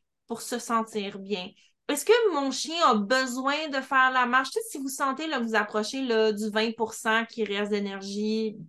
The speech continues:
men-, euh, émotionnelle de votre chien ou la vôtre, puis que vous êtes pas à votre marche complète, puis que vous vous dites, « Ouais, il faudrait que je vienne de bord. » Vous allez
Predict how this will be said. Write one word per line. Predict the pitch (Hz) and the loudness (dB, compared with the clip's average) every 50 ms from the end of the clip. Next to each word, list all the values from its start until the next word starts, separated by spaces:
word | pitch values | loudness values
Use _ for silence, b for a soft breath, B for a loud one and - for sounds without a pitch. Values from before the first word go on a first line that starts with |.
| _ _ _ _ _ _ _ | _ _ _ _ _ _ _
men-, | 208 214 208 202 208 202 - | 0 2 2 2 2 0 -2
euh, | 202 208 202 190 185 180 175 175 - - - _ - - | -2 -4 -4 -4 -6 -10 -10 -12 -14 -14 -16 _ -8 -4
émotionnelle | 233 220 214 214 214 220 208 202 202 202 208 202 | -2 0 0 0 0 -2 -2 -2 0 0 0 -2
de | 208 196 | -2 -4
votre | 185 190 196 190 190 | -2 -2 -2 -2 -2
chien | - - - 208 202 202 b b b b _ _ _ _ | -6 -8 -6 -6 -6 -6 b b b b _ _ _ _
ou | - 285 285 | 0 2 4
la | 269 262 240 220 214 | 4 6 6 6 4
vôtre, | 202 208 202 208 214 - - - - - B B B B B B B | 6 4 4 4 4 2 0 -8 -12 -12 B B B B B B B
puis | - 240 | -14 -8
que | - 311 320 | -4 -2 -2
vous | 302 269 262 254 294 | 0 -2 -2 0 2
êtes | 330 370 370 - - - - _ _ _ _ _ _ _ | 2 2 2 -2 -8 -18 -20 _ _ _ _ _ _ _
pas | _ 370 415 480 480 330 | _ 6 8 8 8 8
à | 240 | 6
votre | 214 233 226 226 - | 6 6 4 4 4
marche | 233 233 233 240 240 - - - - - _ _ _ _ _ _ _ _ | 4 6 6 6 6 2 -2 -4 -4 -10 _ _ _ _ _ _ _ _
complète, | - 277 262 247 226 - - 247 247 240 240 226 220 220 - - - _ b b b b _ _ _ _ | 4 6 6 6 4 2 0 2 2 4 4 4 2 0 -4 -14 -20 _ b b b b _ _ _ _
puis | _ 269 | _ -4
que | 240 320 320 285 | 0 2 2 2
vous | 269 294 | 2 0
vous | 285 269 | 0 0
dites, « | 339 339 285 | -2 -2 -2
Ouais, | 262 240 233 226 226 | 2 4 6 6 6
il | 220 | 4
faudrait | 233 247 240 - - 403 | 2 -4 -2 -2 -2 0
que | 311 240 | 0 -2
je | 208 208 | -4 -2
vienne | 208 208 208 208 | -2 -2 -2 0
de | 208 196 | -2 -4
bord. » | 190 196 190 190 196 202 b b b b - | -2 -2 0 0 0 -2 b b b b -4
Vous | 247 339 | 2 2
allez | 403 | 4